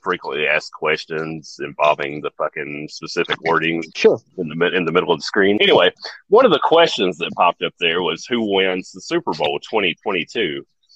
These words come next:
Speaker 1: And when you click the little drop-down arrow, it says it's the Los Angeles Rams, and then it goes into how they played, uh, San Fran. But it also said they won the Super Bowl in twenty twenty-two, so let's see what,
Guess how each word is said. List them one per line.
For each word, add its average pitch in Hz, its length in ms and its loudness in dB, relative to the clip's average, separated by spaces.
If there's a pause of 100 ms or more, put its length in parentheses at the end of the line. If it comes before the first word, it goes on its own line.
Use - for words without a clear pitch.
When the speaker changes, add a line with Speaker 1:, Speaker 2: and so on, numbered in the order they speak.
(180)
Speaker 1:
And 110 140 4
when 104 100 4
you 101 100 2
click - 320 2
the - 80 0
little 113 220 6
drop-down 104 640 2
arrow, 82 320 2
it 85 100 -6
says 113 240 -4
it's 73 140 -20
the 85 80 -12
Los 85 260 0
Angeles 78 440 -10
Rams, 92 500 -2
and 80 80 -12
then 76 80 -6
it 76 80 -8
goes 78 180 -8
into 73 240 -10
how 80 120 -2
they 76 160 -8 (100)
played, 76 340 -2
uh, 71 280 -4
San 107 300 -2
Fran. 73 220 -6 (100)
But 76 440 4 (300)
it 78 100 -4
also 82 300 2
said 80 260 -6
they 76 120 -4
won 73 260 -6
the 67 80 -14
Super 82 320 -8
Bowl 69 260 -4
in 69 80 -8
twenty 73 280 -8
twenty-two, 71 480 -6
so - 140 -12
let's 76 220 -6
see 71 100 -14
what, 67 180 -12